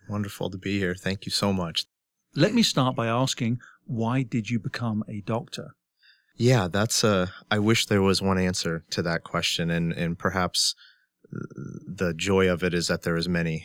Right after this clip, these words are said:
Speaker 1: answers to that, and it's an intersection of a, of a lot of, uh, experiences, uh, personal experiences with family and friends with cancer, uh, in the health-related field.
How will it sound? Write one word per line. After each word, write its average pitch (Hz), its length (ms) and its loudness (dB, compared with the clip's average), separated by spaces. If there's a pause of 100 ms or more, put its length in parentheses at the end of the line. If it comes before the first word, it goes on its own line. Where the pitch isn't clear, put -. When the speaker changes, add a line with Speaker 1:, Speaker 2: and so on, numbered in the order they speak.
Speaker 1:
answers 85 440 -2
to - 120 -2
that, 80 300 -2
and 82 120 -4
it's 82 200 -4
an - 80 -4
intersection 90 560 -2
of 82 120 -4
a, 80 220 -4 (460)
of 92 100 -2
a 98 60 2
lot 98 240 4
of, 85 320 -6 (200)
uh, 82 140 -2
experiences, 92 920 0 (420)
uh, 82 320 -6 (320)
personal 92 380 2
experiences 87 840 0
with - 480 -10
family 85 400 0
and 82 100 -4
friends 82 260 -4
with 85 120 -8
cancer, 85 500 -2 (440)
uh, 82 320 -8
in 90 120 -4
the 85 80 -2
health-related 87 640 -2
field. 85 420 -2